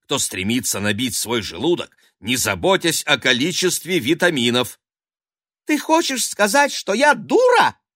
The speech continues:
«Это глупо!» «Глупая дура? Оставь, пожалуйста, что это такое в самом деле?» Коля вдруг замолчал.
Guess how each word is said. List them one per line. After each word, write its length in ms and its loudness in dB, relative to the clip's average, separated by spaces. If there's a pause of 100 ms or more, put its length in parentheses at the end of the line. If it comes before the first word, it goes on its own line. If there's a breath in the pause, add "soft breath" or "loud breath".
(500)
«Это 420 4
глупо!» 840 4 (640)
«Глупая 880 4
дура? 720 4 (560)
Оставь, 480 -2
пожалуйста, 720 -4 (160)
что 260 0
это 160 0
такое 400 2
в 60 -8
самом 340 2
деле?» 440 -4 (720)
Коля 320 -2
вдруг 340 -8
замолчал. 800 -8